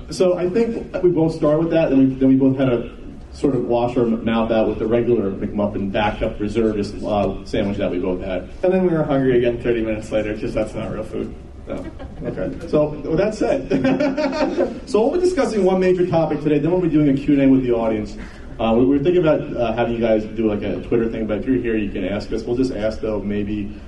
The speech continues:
Speaker 1: no best or worst questions.
Speaker 2: No favorites.
Speaker 1: No favorites questions, no top questions, and no questions that we can talk about maybe for one second with a yes or no answer.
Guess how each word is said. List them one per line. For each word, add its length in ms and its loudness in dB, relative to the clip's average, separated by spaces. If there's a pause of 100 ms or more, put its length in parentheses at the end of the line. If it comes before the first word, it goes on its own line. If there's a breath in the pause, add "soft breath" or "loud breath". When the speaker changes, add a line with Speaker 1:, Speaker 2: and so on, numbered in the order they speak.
(120 loud breath)
Speaker 1:
no 440 2
best 360 0
or 120 4
worst 320 2
questions. 640 -2
Speaker 2:
No 240 2
favorites. 640 -4
Speaker 1:
No 200 4
favorites 440 2
questions, 240 0
no 160 2
top 320 -2
questions, 320 0
and 80 2
no 160 4
questions 340 0
that 240 2
we 140 6
can 160 -2
talk 200 2
about 220 0
maybe 220 -4
for 80 -2
one 180 2
second 360 0
with 100 -4
a 20 0
yes 240 0
or 60 -6
no 160 -4
answer. 340 -8